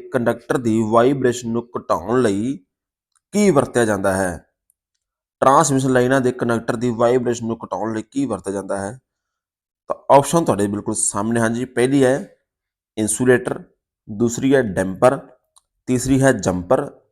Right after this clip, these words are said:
ਜਾਂ ਇਹਨਾਂ ਵਿੱਚੋਂ ਕੋਈ ਨਹੀਂ। ਹੁਣ ਇੱਕ ਟਰਾਂਸਮਿਸ਼ਨ ਲਾਈਨ ਹੈ, ਜੋ ਵੱਡੀ ਲਾਈਨ ਹੈ, ਛਿਆਹਠ ਕੇ ਵੀ ਲਾਈਨ ਹੈ, ਉਹਨਾਂ ਦੇ ਵਿੱਚ ਇੱਕ ਨਾ ਲਾਈਨ ਦੇ ਨਾਲ, ਅ, ਯਾਨੀ ਕਿ ਤਾਰ ਦੇ ਨਾਲ ਇੱਕ ਇਸ ਤਰ੍ਹਾਂ ਦਾ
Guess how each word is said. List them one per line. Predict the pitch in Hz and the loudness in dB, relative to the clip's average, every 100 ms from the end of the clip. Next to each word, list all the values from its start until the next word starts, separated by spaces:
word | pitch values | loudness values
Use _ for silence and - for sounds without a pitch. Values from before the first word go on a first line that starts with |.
| 98 | -10
ਜਾਂ | 101 | -8
ਇਹਨਾਂ | - 107 107 | -6 -6 -6
ਵਿੱਚੋਂ | 101 139 | -6 -10
ਕੋਈ | 151 117 107 | -6 -4 -4
ਨਹੀਂ। | 95 - _ _ _ _ _ - | -4 -14 _ _ _ _ _ -2
ਹੁਣ | 151 | 0
ਇੱਕ | 170 | 2
ਟਰਾਂਸਮਿਸ਼ਨ | 170 - 143 170 165 147 135 | 0 4 6 6 2 0 2
ਲਾਈਨ | 120 123 | 2 2
ਹੈ, | 120 | 2
ਜੋ | 117 101 | 0 0
ਵੱਡੀ | 92 123 | 0 2
ਲਾਈਨ | 107 101 | 2 -2
ਹੈ, | |
ਛਿਆਹਠ | 110 - 117 113 | -6 -2 -2 -2
ਕੇ | 101 | -8
ਵੀ | 92 | -8
ਲਾਈਨ | 85 104 | -8 -10
ਹੈ, | - _ _ _ _ _ _ _ - | -14 _ _ _ _ _ _ _ -6
ਉਹਨਾਂ | - 190 | 0 4
ਦੇ | 180 | 4
ਵਿੱਚ | 180 | 4
ਇੱਕ | 175 | -2
ਨਾ | 202 247 - _ _ _ _ _ _ _ _ _ _ _ _ _ _ _ _ _ _ _ _ _ _ 120 | -2 -4 -6 _ _ _ _ _ _ _ _ _ _ _ _ _ _ _ _ _ _ _ _ _ _ -4
ਲਾਈਨ | 117 120 127 | 0 0 2
ਦੇ | 127 | 2
ਨਾਲ, | 117 120 127 131 104 | 2 4 4 4 2
ਅ, | 107 | 0
ਯਾਨੀ | 107 110 | 0 -2
ਕਿ | 117 | -4
ਤਾਰ | - 113 117 | 2 4 4
ਦੇ | 123 | 2
ਨਾਲ | 117 110 127 202 _ _ _ _ _ - | 0 0 0 -4 _ _ _ _ _ -8
ਇੱਕ | 120 | 2
ਇਸ | 147 | 2
ਤਰ੍ਹਾਂ | 147 120 | 2 0
ਦਾ | 113 127 180 - | 2 2 0 -10